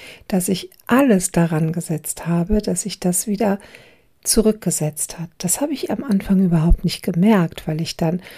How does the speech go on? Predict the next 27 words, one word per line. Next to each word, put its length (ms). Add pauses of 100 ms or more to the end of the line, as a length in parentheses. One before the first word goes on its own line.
(460)
im 180
Außen 720 (140)
nach 180
Schuldigen 580
gesucht, 720 (260)
also 220
gesucht 640
habe, 400 (500)
womit 380
ich 120
das 200
begründen 720
konnte, 580 (560)
dass 240
das, 380
was 140
ich 100
hier 160
verändern 680
möchte, 400
nicht 220
möglich 520
ist, 380
weil 420 (600)
die 100
Person 540
X 260